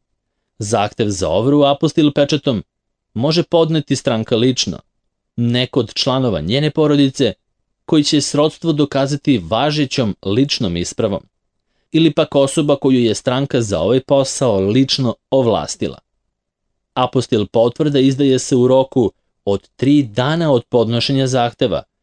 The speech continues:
za sva dokumenta, osim za ona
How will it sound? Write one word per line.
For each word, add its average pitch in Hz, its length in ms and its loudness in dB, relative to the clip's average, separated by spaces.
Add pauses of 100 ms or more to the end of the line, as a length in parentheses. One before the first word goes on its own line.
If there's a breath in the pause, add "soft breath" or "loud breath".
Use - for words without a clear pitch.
(360)
za 117 280 2
sva 151 320 -2
dokumenta, 107 840 -2
osim 131 420 0
za 82 180 -10
ona 120 300 -2